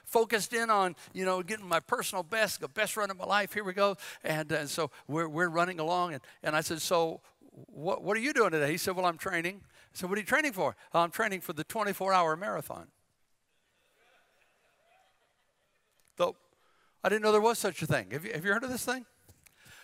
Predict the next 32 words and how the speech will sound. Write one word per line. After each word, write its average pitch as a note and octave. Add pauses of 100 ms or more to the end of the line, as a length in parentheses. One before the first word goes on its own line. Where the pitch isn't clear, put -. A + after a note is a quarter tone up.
(100)
Uh, F3+ (480)
he A3
said, G#3
"Yeah, G#3
I G#3+
did G#3+
it A3
last F#3+
year." D#3 (240)
I -
said, F#3
"Well, F3
how G3
far G3
did F3
you G#3+
go?" F#3+ (180)
"I -
did G#3
a G3
hundred F#3+
and D#3+
sixty -
kilometers." E3 (880)
That's -
a G3+
hundred G#3+
miles F3
in D3
twenty-four G3+
hours, B2+ (140)
okay? F#3+